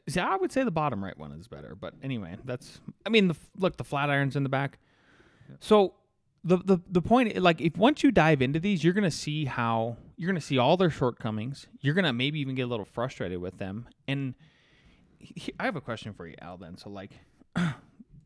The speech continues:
Speaker 1: one of my conclusions of this whole exercise, be-, e-, even past the images, once we get into the writing, it'll be even more obvious, is, like, w-, dialectical thinking. So what is the opposite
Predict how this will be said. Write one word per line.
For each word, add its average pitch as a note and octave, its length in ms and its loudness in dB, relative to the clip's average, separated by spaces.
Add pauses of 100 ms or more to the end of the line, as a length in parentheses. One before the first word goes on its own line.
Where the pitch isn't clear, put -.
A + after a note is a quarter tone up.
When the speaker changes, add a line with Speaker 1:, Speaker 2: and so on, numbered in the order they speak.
(200)
Speaker 1:
one F#3 160 2
of C#4+ 60 2
my D3+ 120 0
conclusions B2+ 640 -4
of G2+ 80 -10
this G2 160 -8
whole G#2 240 -4
exercise, F#2+ 540 -8
be-, A#2+ 180 -6
e-, E3+ 220 -2
even F#3+ 240 2
past D3 320 0
the A2 120 -4
images, G#2+ 400 -4
once B2 180 -10
we B2 60 -6
get A2+ 120 -6
into G2+ 120 -8
the F#2+ 80 -8
writing, G#2 300 -6
it'll F#2 140 -14
be A2 100 -12
even A2+ 160 -12
more F#2+ 200 -12
obvious, G2 420 -12
is, F#2 160 -12
like, E2+ 240 -12 (1900)
w-, D3+ 140 -12 (260)
dialectical F#3 560 0
thinking. C3+ 320 -2
So G#2 280 -8 (500)
what D#3 180 0
is F3+ 80 -2
the E3+ 120 -4
opposite C3+ 520 -2